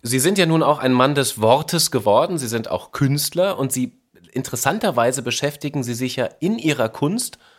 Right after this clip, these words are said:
auch mit dem Fleisch. Äh, es, es gibt eine Künstlergruppe, Sie hatten eine Ausstellung, da wurden tatsächlich Tierinnereien ausgestellt. Wie kam das zustande und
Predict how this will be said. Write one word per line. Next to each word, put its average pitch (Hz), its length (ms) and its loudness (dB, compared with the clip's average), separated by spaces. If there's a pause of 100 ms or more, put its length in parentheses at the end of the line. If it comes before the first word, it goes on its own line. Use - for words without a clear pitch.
(440)
auch 143 220 4
mit 156 140 0
dem 147 120 -2
Fleisch. 131 600 -2 (540)
Äh, 110 180 6
es, 107 120 -2
es 113 100 -6
gibt - 160 0
eine 127 160 2
Künstlergruppe, 165 560 0
Sie 123 140 2
hatten 120 200 0
eine 110 240 2
Ausstellung, 139 560 2
da 113 220 0
wurden 135 240 -2
tatsächlich 135 480 -4
Tierinnereien 95 1120 0
ausgestellt. 87 800 -4 (560)
Wie 101 120 -6
kam 120 220 -4
das 117 220 2
zustande 101 400 -4
und 82 140 -8